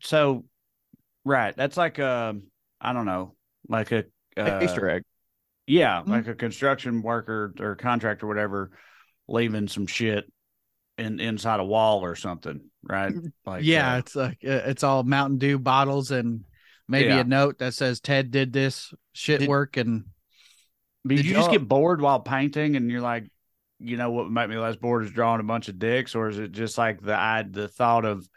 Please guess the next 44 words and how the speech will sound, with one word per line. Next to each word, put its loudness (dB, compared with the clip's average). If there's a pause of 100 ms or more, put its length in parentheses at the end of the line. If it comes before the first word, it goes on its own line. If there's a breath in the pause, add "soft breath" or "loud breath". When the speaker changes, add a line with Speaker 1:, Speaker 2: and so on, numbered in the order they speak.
(440 soft breath)
Speaker 1:
knowing 2 (440 loud breath)
that -2
this -2
nice -2
family -2
who -6
paid -4
you -6
to -8
do -2
this -4
is, -10
like, -2
sleeping -6
in -4
a -4
room -4
filled -4
with -10
dicks -4
and 4
they 4
Speaker 2:
Dicks. -2
Speaker 1:
don't -2
even -6
know -2
it? -6
You -8
know -6
Speaker 3:
<laughs> -8
Speaker 1:
what -2
Speaker 2:
Yeah, 4
Speaker 1:
I 2
Speaker 2:
yeah, 2
Speaker 1:
mean? 0
Speaker 2:
yeah, 0
Speaker 1:
Like, 2
Speaker 2:
that 2
hits. -4 (640)
Speaker 3:
Or 6
you're 6
Speaker 1:
thrilling. 4 (340)
What's -8
the -6